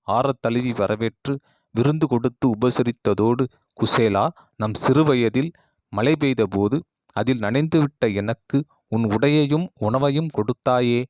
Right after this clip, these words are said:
அதை என்னால் எப்பொழுதுமே மறக்க முடியாது" எனச் சொல்லி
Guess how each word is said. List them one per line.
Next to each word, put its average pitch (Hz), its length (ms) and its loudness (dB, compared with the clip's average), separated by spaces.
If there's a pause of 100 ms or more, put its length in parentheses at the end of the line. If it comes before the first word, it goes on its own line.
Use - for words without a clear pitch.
(240)
அதை 123 280 -2
என்னால் 123 400 -2
எப்பொழுதுமே 147 640 0
மறக்க 131 380 -4
முடியாது" 104 640 0 (360)
எனச் 98 260 -4
சொல்லி 123 400 0